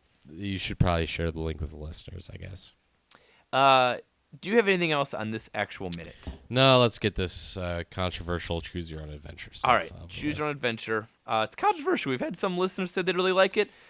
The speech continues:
Speaker 2: and some don't. So, uh, we're gonna keep
Speaker 1: We were
Speaker 2: doing
Speaker 1: too
Speaker 2: it.
Speaker 1: fo-, we're, we're in too deep. We're like Serpico.
Speaker 2: Yeah.
Speaker 1: We're in too deep. We can't get out now.
Speaker 2: So, Joe, just a recap of you. You had stayed back in town. Um,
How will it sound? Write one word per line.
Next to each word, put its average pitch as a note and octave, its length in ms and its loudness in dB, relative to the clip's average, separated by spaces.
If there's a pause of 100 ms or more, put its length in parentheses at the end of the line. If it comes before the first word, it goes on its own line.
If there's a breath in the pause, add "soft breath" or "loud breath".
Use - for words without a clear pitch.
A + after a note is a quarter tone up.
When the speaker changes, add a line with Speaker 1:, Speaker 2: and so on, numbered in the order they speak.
(180 soft breath)
Speaker 2:
and D3 160 -8
some G3 280 2
don't. F3+ 340 2
So, D#3+ 500 4
uh, D#3+ 260 8
we're D#3+ 180 4
gonna D#3+ 160 0
keep B2 80 0
Speaker 1:
We C3+ 160 8
were C3 180 8
Speaker 2:
doing A2 40 2
Speaker 1:
too D#3 140 6
Speaker 2:
it. C#3 100 -2
Speaker 1:
fo-, C#3+ 100 2
we're, B2 280 6
we're A#2 200 8
in C#3 100 6
too B2+ 220 2
deep. A#2 400 8
We're G2+ 120 -4
like G#2 140 2
Serpico. F#2 680 2 (460)
Speaker 2:
Yeah. G2 360 -4
Speaker 1:
We're G2 100 0
in G#2+ 80 0
too B2 180 4
deep. G#2 360 4
We F#2 100 -6
can't G2+ 240 0
get G2 120 0
out F#2+ 140 0
now. E2 280 -8 (560)
Speaker 2:
So, D3 400 6 (180)
Joe, D3 360 4
just D3+ 200 -10
a F#3 60 -8
recap C#3+ 500 0
of C3+ 160 -10
you. B2 260 -2 (100)
You C3 260 -4
had A#2+ 300 0
stayed C#3+ 320 -2
back C#3 300 2
in D#3+ 80 -6
town. B2+ 460 0 (320)
Um, A2 520 2